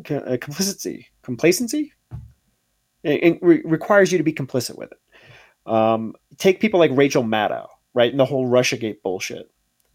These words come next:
Um, now I was saying from day, I don't, maybe not day one, but, uh,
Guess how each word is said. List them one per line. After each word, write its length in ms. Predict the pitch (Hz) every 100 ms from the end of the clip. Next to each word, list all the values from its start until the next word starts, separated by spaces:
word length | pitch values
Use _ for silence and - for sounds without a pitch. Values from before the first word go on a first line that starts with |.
| _
Um, 680 | 143 120 113 113 107 107 - _ _ -
now 180 | 135 -
I 40 |
was 180 | 311 - _ _ _
saying 320 | - 127 135
from 240 | 131 123 110
day, 340 | 131 135 151 135 - _ _ _ _ _ _ _ _ _
I 80 | 104
don't, 120 | 98
maybe 160 | 113 110
not 120 | 104
day 120 | 139
one, 220 | 135 135
but, 260 | 127 120 -
uh, 440 | 123 113 110 95